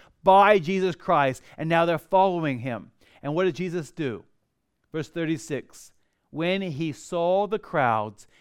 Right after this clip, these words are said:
he had compassion for them, because they were harassed and helpless, like sheep without a shepherd.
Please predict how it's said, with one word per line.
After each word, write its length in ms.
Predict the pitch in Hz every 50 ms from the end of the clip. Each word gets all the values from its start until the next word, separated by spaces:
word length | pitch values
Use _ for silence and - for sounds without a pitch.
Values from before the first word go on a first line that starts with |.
| _ _
he 220 | _ - 156 156 143
had 300 | 127 139 143 135 - -
compassion 840 | - 156 147 139 - - - 165 160 165 160 - - - 151 135
for 300 | 117 - - 117 113 110
them, 280 | 104 104 98 90 95 - _ _ _ _ _
because 340 | - 165 - - 185 180 156
they 140 | 180 180 175
were 240 | 170 170 170 156 - -
harassed 760 | 180 170 160 156 160 165 165 151 135 - - - - _ _ _ - - - -
and 160 | - 165 160
helpless, 720 | 156 113 113 165 175 196 185 - - 156 139 131 117 - - - - _
like 200 | - 175 175 -
sheep 400 | - - - - 220 233 - -
without 320 | 180 170 165 165 160 160
a 80 | 160 151
shepherd. 640 | - - 170 151 143 - - 131 113 - - _